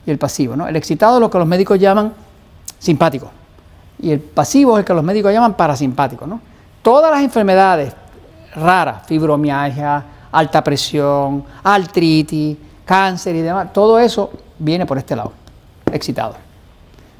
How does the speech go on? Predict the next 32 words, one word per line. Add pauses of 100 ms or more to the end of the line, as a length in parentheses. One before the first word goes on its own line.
De
hecho,
si
buscas
la
literatura (720)
y
pones,
este, (400)
eh,
simpatético, (800)
eh,
y
cáncer,
vas
a
ver
que
todos
los
estudios
dicen
que
eso
es
eso. (400)
El
alta
presión, (260)
simpatético.
O
sea,